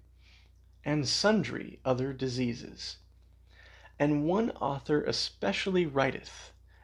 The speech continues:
and constantly averreth, that he never knew any that used to carry of this marvellous coal about them, who ever were, to his knowledge,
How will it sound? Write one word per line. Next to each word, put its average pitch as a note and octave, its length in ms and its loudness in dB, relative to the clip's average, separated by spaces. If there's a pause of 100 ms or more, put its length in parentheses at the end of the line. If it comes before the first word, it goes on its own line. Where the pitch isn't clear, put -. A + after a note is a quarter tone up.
(120)
and B2+ 300 2
constantly C3 960 0
averreth, B2 760 0 (800)
that C3 180 4
he F#3+ 260 4
never G#3 420 4
knew A3 640 -2 (240)
any E3 500 0 (140)
that B2+ 220 0
used C3 320 -4
to B2+ 80 -6
carry B2+ 580 -4 (640)
of C3 180 -2
this C3 360 -2
marvellous E3 800 2
coal D#3 400 0
about B2+ 400 2
them, - 320 -8 (420)
who - 320 0
ever E3+ 300 4
were, C3+ 460 2 (440)
to A#2+ 140 -6
his D#3 340 0
knowledge, - 600 -8